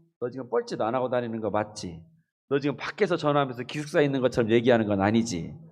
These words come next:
날마다 확인 전화를 하고, 아, 저는 못 하는데. 저는 우리 아빠,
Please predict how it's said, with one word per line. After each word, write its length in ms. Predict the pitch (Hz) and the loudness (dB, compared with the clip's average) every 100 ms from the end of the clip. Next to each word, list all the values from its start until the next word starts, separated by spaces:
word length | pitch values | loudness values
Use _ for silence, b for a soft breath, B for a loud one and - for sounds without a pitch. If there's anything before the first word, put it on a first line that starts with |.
| _ _ _ _ _ _ _ _ | _ _ _ _ _ _ _ _
날마다 920 | 120 139 202 247 262 277 302 262 214 | -2 0 2 2 4 4 6 8 8
확인 300 | 160 233 277 | 6 2 4
전화를 440 | 240 196 160 139 123 | 4 6 6 4 4
하고, 680 | 165 135 131 107 95 - _ _ _ _ - | 4 4 2 0 -4 -16 _ _ _ _ -8
아, 500 | - - - - - | -4 -4 -6 -10 -8
저는 300 | - 180 170 | 0 0 2
못 160 | 139 | 4
하는데. 520 | 147 123 98 87 80 - - | 6 4 0 -4 -6 -12 -12
저는 220 | 143 110 - _ _ _ _ _ _ _ _ - 98 - _ - | -10 -10 -16 _ _ _ _ _ _ _ _ -16 -16 -16 _ -16
우리 240 | 98 101 | -8 -6
아빠, 560 | 98 - 113 104 98 | -6 -4 -4 -4 -4